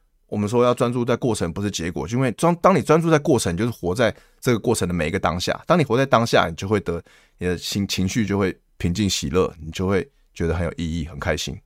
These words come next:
这就够了，right？当你活在当下，你就不会是受害者。OK，除非你、你、你无时无刻都在受害。<laughs> 那，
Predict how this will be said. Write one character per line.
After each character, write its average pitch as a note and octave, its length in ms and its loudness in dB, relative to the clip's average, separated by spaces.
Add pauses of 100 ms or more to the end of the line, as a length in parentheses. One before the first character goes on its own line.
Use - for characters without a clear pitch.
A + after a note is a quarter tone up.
(680)
这 G#2 100 -2
就 - 120 -2
够 A2 200 -2
了， - 140 -20 (380)
right？ F2+ 220 0 (500)
当 E3 120 0
你 - 20 0
活 B2 120 0
在 D3 80 2
当 B2+ 180 4
下， B2 140 6
你 F2 60 -4
就 G#2 80 0
不 G2+ 120 -4
会 G2+ 100 2
是 G2 60 0
受 F#2 140 4
害 F#2 100 0
者。 - 140 -12 (1160)
OK， G2+ 220 -4
除 C#3+ 160 4
非 C#3+ 220 4
你、 A2+ 240 -2
你、 - 280 -4
你 A#2+ 60 -2
无 B2 120 2
时 C#3 120 0
无 C#3 60 2
刻 D3+ 140 8
都 C#3 100 4
在 C3 80 6
受 A2 240 2
害。 F#2 220 -2 (640)
<laughs> - 1300 -6
那， F#3+ 80 6